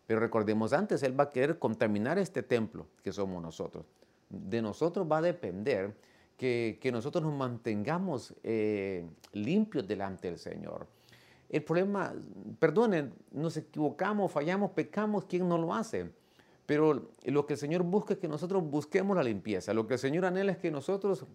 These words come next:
nos acerquemos a Él para buscar el agua y que nos limpie. Y así estar preparados para su, para su venida. Eh, ¿esto cuándo va a suceder? Que se va a sentar en ese templo a la mitad de la gran tribulación. Significa los primeros tres años y medio,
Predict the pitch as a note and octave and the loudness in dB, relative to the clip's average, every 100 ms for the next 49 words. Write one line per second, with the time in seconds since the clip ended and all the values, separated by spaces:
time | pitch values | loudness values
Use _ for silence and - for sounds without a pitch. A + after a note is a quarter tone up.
0 | - B2 C3+ C3+ C#3 C3 A#2+ G3 G#3+ G3 | -12 -6 -4 -2 0 0 2 2 2 0
1 | D3+ F3+ G3 D#3 C#3 C3+ D#3 D3 A2+ B2 | 0 0 2 2 2 2 2 6 6 6
2 | F3 G3 - _ _ _ _ _ _ _ | 4 -4 -14 _ _ _ _ _ _ _
3 | - - - C#3+ C#3+ D3+ A3+ - F#2 - | -14 -8 0 2 4 4 4 2 -2 -4
4 | - - - - - C#3+ - F3+ F#3 F3 | -14 -20 -20 -12 2 2 4 0 2 0
5 | - C#3+ - A2+ B2 F3 B3+ A3+ - _ | 2 2 4 2 4 2 0 -4 -12 _
6 | _ - A#2 A2+ A2+ D#3 F3 A2 - C3 | _ -4 -2 -2 0 0 0 -2 -4 -4
7 | C3+ D#3 D#3+ A3 E3 - - - - - | -2 -2 -2 0 0 -2 -10 -20 -20 -20
8 | - - _ _ _ - A#2+ A#2+ A2+ G3 | -20 -20 _ _ _ -2 0 2 6 6
9 | - G#3+ - G3 B3+ A#3 F#3 F3+ B2+ C#3 | 6 2 6 4 8 6 6 2 0 2
10 | A2 - B2+ C#3+ D3+ F#3 F3+ F3+ F3+ E3 | 0 2 0 2 2 2 4 4 2 -2
11 | E3 G#3+ A#2+ - - G#2+ G#2+ G#2 G2+ - | 0 0 0 -6 -4 -2 0 0 -2 2
12 | E3+ A3 - _ - G#2+ G#2 G2+ G#2+ F#2+ | 2 2 -10 _ -6 0 2 0 -2 -4
13 | F2 - D#2+ - A#2 A2 D3 D#3 B2+ A2 | -4 -4 -8 -4 -2 -2 -2 -2 0 -2
14 | - G#2 G#2 D3 D#3+ C#3 - D#3 E3 - | -4 -4 -2 -2 -2 -4 0 2 2 -2
15 | C#3 D3+ A#2 - B2 F#3+ A3 A3 | -4 -4 -4 -4 -2 0 0 -2